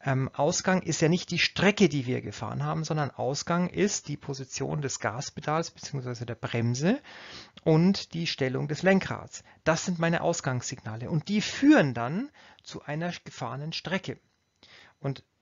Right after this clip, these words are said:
ich kann eben nicht für die einzelnen Eingangssituationen die Ausgangswerte definieren. Was ich aber machen kann, ist, ich kann einfach mal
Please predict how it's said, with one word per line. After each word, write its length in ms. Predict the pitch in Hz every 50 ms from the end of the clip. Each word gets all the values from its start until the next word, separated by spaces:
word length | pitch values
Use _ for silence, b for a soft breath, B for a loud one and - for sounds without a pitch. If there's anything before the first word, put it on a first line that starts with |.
| _ _ _
ich 180 | - - - -
kann 280 | - - 151 165 202
eben 340 | 214 - 180 180 175 175 156
nicht 280 | 160 202 202 - - -
für 200 | - - 185 180
die 140 | 170 - -
einzelnen 460 | 131 143 160 165 - - 143 135 127
Eingangssituationen 1080 | - 127 127 151 156 160 156 151 - - 143 - 135 131 - - - 135 135 135 139 143 B B B B B
die 100 | - -
Ausgangswerte 1120 | - 117 123 - - - 123 120 123 123 - - - - - - - - 104 104 104 - 117
definieren. 520 | - 113 - - 147 139 127 120 - - - _ _ _ _ _ _ _ _ _ B B B B B B B
Was 160 | - 196 196
ich 100 | - 233
aber 140 | 208 196 185
machen 340 | 180 262 302 - - 185 -
kann, 320 | - - 127 127 143 151
ist, 340 | - 202 277 - - - - B B B B B
ich 140 | B 170 -
kann 160 | 180 202 190
einfach 380 | - 127 143 160 - 180 - -
mal 280 | 175 170 175 180 180